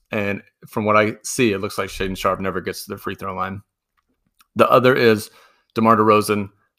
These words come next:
never took threes as a rookie. Shaedon Sharpe takes forty-three percent of his shots from three-point range. So obviously that also may explain some of the free throw rate thing as well.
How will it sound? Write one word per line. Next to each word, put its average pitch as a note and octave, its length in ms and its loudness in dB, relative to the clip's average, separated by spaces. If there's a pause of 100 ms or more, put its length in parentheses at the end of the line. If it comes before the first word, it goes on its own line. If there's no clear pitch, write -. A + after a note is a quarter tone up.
never G#2+ 460 0
took - 240 -6
threes G2+ 340 -2
as F#2 140 -4
a F2+ 40 -10
rookie. F2+ 360 -10 (400)
Shaedon A2 300 0
Sharpe A2+ 280 4
takes G#2+ 220 -2
forty-three A#2 580 0
percent G#2 320 -4
of F#2 80 -6
his F#2+ 100 -6
shots F#2+ 260 0
from F#2+ 240 -8
three-point G2+ 400 -6
range. D#2+ 360 -14 (440)
So F#2+ 380 2 (100)
obviously F#2+ 480 -2
that G#2 180 2
also G#2 300 4
may G2 120 -2
explain F#2+ 380 -4
some G2+ 140 -8
of F#2+ 80 -4
the F#2 80 -2
free G2+ 160 -6
throw F#2+ 200 -2
rate F2+ 240 -4 (220)
thing F2+ 300 -10
as - 120 -14
well. F#2 300 -8